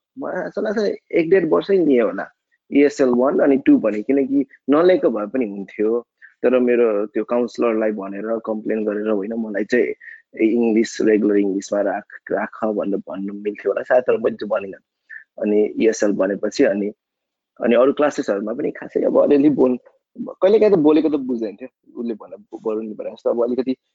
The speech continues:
सुरु सुरुमा त होइन, आफूलाई चाहिँ ठिक भनिरहेको छ जस्तो लाग्छ। तर त्यहाँ राम्रोसँग उ-, अ, प्रोनाउन्सिएसन नगरेको भएर चाहिँ होइन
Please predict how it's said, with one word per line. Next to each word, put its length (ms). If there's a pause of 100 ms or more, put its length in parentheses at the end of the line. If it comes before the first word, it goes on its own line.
सुरु 240
सुरुमा 340
त 100
होइन, 300 (140)
आफूलाई 300
चाहिँ 260
ठिक 100
भनिरहेको 400
छ 180
जस्तो 140
लाग्छ। 220 (560)
तर 140
त्यहाँ 300 (880)
राम्रोसँग 440
उ-, 200
अ, 260
प्रोनाउन्सिएसन 640
नगरेको 420
भएर 500
चाहिँ 200
होइन 140